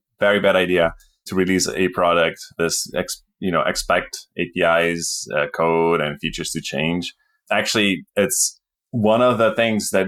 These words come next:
we intentionally talked about before PyCon was, you know, should we have a versioning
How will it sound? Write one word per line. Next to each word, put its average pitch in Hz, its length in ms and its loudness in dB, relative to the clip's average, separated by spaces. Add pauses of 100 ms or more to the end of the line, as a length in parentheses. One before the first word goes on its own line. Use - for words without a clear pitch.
we 92 220 0
intentionally 98 680 -2 (300)
talked 104 240 2
about 85 280 0
before 98 380 -2
PyCon 80 520 -2
was, 78 580 -2 (120)
you - 80 -16
know, 76 100 -8
should 92 240 -4
we 95 160 0
have 95 300 2 (420)
a 85 80 -4
versioning 90 800 -2